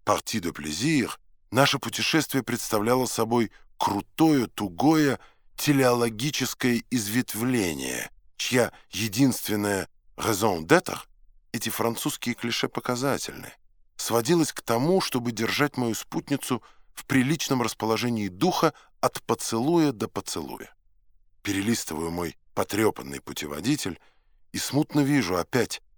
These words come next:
тот парк магнолий в Южном штате, обошедшийся мне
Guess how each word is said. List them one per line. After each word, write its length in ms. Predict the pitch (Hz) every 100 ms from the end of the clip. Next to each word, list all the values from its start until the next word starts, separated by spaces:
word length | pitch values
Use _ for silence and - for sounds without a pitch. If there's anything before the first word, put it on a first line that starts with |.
| _ _
тот 240 | - 107 -
парк 340 | 120 110 -
магнолий 560 | 82 82 87 117 110 85
в 60 |
Южном 420 | 73 98 78 78 69
штате, 540 | - - 131 - 85 _ -
обошедшийся 760 | 90 107 - 135 - 107 - 98
мне 300 | 101 104